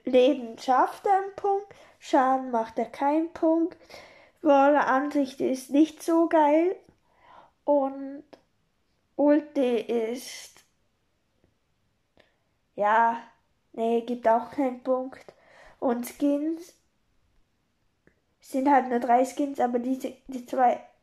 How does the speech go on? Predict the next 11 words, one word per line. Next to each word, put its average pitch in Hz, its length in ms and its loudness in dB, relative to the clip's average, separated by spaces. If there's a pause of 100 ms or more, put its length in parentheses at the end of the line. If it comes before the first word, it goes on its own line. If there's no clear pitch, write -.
(120)
halt 240 200 4 (520)
zwei 262 260 2
Skins, 277 320 -4
aber 254 140 2
die 254 140 -2
sind 247 300 -10
cool. 302 280 4 (100)
Und 254 460 -2 (1300)
dann, 208 260 -2
dann 247 240 2
gibt's - 960 -10